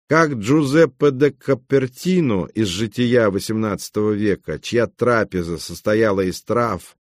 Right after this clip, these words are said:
сушёных фруктов, варёных бобов, приправленных одной лишь горькой пылью, и который по пятницам ел только траву, до того горькую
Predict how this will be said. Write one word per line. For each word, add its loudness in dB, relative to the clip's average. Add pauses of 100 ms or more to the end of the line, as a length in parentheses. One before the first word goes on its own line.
(160)
сушёных 0
фруктов, 0 (220)
варёных 2
бобов, 2 (420)
приправленных 2
одной 0
лишь 0
горькой 0
пылью, -4 (460)
и -2
который 4
по 2
пятницам 0
ел 4
только 0
траву, 0 (400)
до 2
того 4
горькую 0